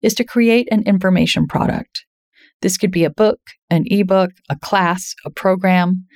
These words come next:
something that you create once and then can sell again and again.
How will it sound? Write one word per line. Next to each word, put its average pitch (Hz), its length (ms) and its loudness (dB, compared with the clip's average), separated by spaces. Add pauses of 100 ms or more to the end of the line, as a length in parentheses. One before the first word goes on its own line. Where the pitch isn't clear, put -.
(260)
something 277 460 2
that 233 120 2
you 202 180 0
create 190 440 2
once 202 520 2
and 180 220 4
then 196 200 4
can 185 240 4
sell 160 500 0
again 160 520 0
and 165 140 2
again. 147 480 0